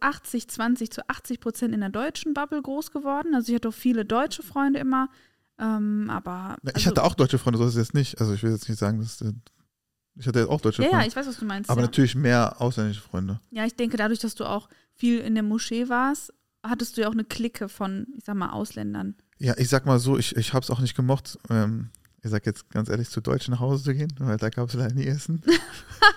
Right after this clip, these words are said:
Speaker 2: Ich wurde immer, ey, dieses Klischee, ne? Immer wenn ich das höre, das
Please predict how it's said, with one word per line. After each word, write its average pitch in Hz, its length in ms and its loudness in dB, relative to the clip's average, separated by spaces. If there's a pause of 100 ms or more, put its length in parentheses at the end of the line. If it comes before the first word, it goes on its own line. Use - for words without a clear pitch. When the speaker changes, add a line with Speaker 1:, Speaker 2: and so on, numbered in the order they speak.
(760)
Speaker 2:
Ich 196 240 2
wurde 208 220 8
immer, 185 300 4 (540)
ey, 151 140 8
dieses 143 320 2
Klischee, 151 540 6
ne? 156 280 6 (400)
Immer 156 300 4
wenn 143 120 4
ich 139 80 -2
das 131 240 -2
höre, 165 220 6
das 123 160 -2